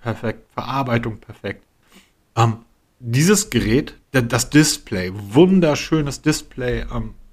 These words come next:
ich bin sowas von geflasht von diesem Gerät. Und dann hast du es vorhin schon gesagt, die, die, die Größe, ne? F-, äh, fünf Komma neun zwei Zoll Display, das Ding liegt einfach in der Hand und du kannst es komplett mit einer Hand bedienen. Ein traumhaft schönes Gerät.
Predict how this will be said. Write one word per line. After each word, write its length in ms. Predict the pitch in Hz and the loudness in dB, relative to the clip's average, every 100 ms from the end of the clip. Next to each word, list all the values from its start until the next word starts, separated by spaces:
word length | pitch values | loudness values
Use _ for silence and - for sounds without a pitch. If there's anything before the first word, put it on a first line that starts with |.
| _ | _
ich 140 | - 110 | -16 0
bin 420 | 143 127 135 139 | 2 2 -2 -10
sowas 460 | 104 104 151 208 190 | -14 2 4 6 2
von 140 | 165 | -2
geflasht 400 | 143 - 135 135 | -6 0 2 2
von 140 | - 117 | -4 -2
diesem 220 | 117 117 | 0 0
Gerät. 300 | 107 110 147 | -2 -4 -4
Und 200 | 160 196 | -2 0
dann 120 | 180 | 0
hast 180 | 151 - | -2 -6
du 40 | |
es 60 | 147 | -6
vorhin 220 | 147 139 | -4 -8
schon 180 | 127 131 | -10 -10
gesagt, 300 | 131 156 - 113 | -8 -10 -10 -10
die, 220 | 110 110 | -8 -6
die, 280 | 113 110 110 | -4 -4 -4
die 120 | 113 | -4
Größe, 400 | 127 208 - 90 | 0 0 -2 -8
ne? 220 | 123 - - _ _ _ _ _ | -8 -8 -16 _ _ _ _ _
F-, 200 | _ - | _ -20
äh, 220 | - 107 107 | -12 -10 -4
fünf 200 | 156 - | -4 -2
Komma 240 | 135 123 | 0 4
neun 260 | 117 120 120 | 4 2 0
zwei 260 | - 107 | -6 -6
Zoll 300 | 101 131 147 | -2 -2 0
Display, 420 | 143 139 - 127 | -2 -8 -2 0
das 200 | 110 107 | 0 -4
Ding 240 | - 131 127 | -2 0 0
liegt 420 | 120 117 - - | -2 -6 -10 -6
einfach 380 | 113 120 117 110 | -2 -2 -6 -12
in 100 | 104 | -14
der 140 | 95 | -6
Hand 280 | 113 143 - | -6 -6 -8
und 100 | 110 | -12
du 80 | 101 | -12
kannst 320 | - 101 - | -12 -12 -12
es 140 | - | -20
komplett 420 | _ 98 - 110 117 | _ -8 -4 -2 -4
mit 200 | 101 107 | -12 -6
einer 220 | 107 95 | -4 -4
Hand 220 | 98 - | -6 -8
bedienen. 340 | 90 87 87 _ _ _ _ _ - _ _ _ _ | -16 -14 -18 _ _ _ _ _ -20 _ _ _ _
Ein 380 | 110 117 113 - _ _ _ | 2 4 2 -6 _ _ _
traumhaft 520 | - 135 175 180 - - | 0 2 4 4 2 0
schönes 380 | 147 135 131 | 0 0 -2
Gerät. 420 | 120 107 135 190 | 0 2 4 2